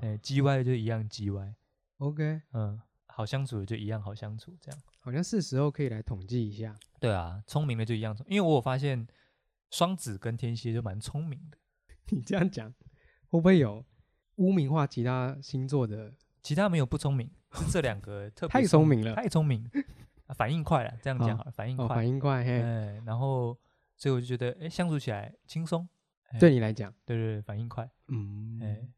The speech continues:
Speaker 2: 星座。
Speaker 1: 对，我就是因为觉得，哎，有某一些人比较好相处，
Speaker 2: 嗯，嗯，嗯。
Speaker 1: 就会看一下，哦，原来这几个人都是相同的星座。
Speaker 2: 跟我好的可能就几个，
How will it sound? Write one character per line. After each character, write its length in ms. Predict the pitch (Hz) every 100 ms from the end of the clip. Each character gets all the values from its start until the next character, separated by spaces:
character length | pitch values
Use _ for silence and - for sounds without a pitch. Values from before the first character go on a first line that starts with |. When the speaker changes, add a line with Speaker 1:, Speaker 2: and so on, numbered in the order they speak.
| _ _
Speaker 2:
星 320 | - 131 127 131
座。 260 | 156 123 _ _ _ -
Speaker 1:
对， 180 | 107 156
我 160 | 139 123
就 100 | 180
是 140 | 202
因 100 | 190
为 260 | 196 170 - _ 156 135
觉 160 | 127
得， 80 | 135
哎， 140 | 165 240
有 160 | 135
某 240 | 139 110 120
一 40 |
些 180 | 131 147
人 180 | 120 104
比 60 |
较 100 | 113
好 140 | 107 110
相 240 | - 110
处， 180 | - 139 _ _ _ 147
Speaker 2:
嗯， 260 | 117 110
嗯， 40 | 101
嗯。 20 |
Speaker 1:
就 100 | 131
会 80 | 127
看 260 | - 117
一 60 | 107
下， 140 | 107
哦， 140 | 110 113
原 120 | 110
来 120 | 113 117
这 120 | 131
几 160 | 107
个 100 | 98
人 140 | 92 95
都 180 | 107 107
是 320 | 107 98 107 _ _ _ _ _
相 260 | - 110 117
同 260 | 104 90
的 220 | 90 90 92 113 _ _ _
星 300 | - 110 107
座。 280 | - 117 127 _ _ _ _ _ -
Speaker 2:
跟 160 | 202 196
我 120 | 160
好 220 | 135 113
的 140 | 113
可 140 | 110 110
能 480 | 107 110 110 113 131 _ _ _ _
就 120 | - 151
几 140 | - -
个， 180 | -